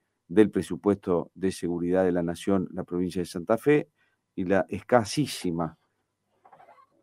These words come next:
repercusión que eso tiene entre, en la sociedad civil,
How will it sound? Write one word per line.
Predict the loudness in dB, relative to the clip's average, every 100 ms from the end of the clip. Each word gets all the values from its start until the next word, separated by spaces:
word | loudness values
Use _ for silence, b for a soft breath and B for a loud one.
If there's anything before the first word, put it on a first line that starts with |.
| _ _ _ _ _
repercusión | -4 0 0 0 -2 2 2 2
que | 0
eso | 0 2
tiene | 2 2 2 2
entre, | 0 0 2 0 -2 -8
en | 0 4
la | 4
sociedad | 2 0 2
civil, | 2 4 6 6 4